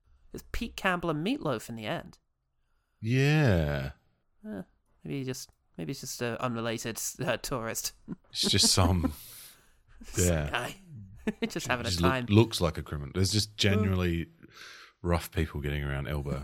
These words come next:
Speaker 2: New York.
Speaker 1: <laughs> This is a rough town. I don't know how it works. Maybe he came to see the art gallery.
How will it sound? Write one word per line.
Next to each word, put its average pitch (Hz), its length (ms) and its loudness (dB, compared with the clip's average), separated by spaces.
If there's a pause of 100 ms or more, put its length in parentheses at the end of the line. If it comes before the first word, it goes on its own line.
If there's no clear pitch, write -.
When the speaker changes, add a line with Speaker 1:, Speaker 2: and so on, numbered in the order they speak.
(140)
Speaker 2:
New - 200 0
York. - 520 4
Speaker 1:
<laughs> - 0 -
This 262 160 0
is 339 80 0
a 349 80 4
rough 202 300 8
town. 151 340 4
I 120 40 -2
don't 160 160 2
know 214 60 0
how 175 180 2
it - 80 0
works. 127 440 2 (460)
Maybe 165 220 -4
he 151 40 -2
came 151 220 -4
to 135 80 -10
see 143 140 -6
the 123 120 -2
art 123 180 0
gallery. 101 440 -6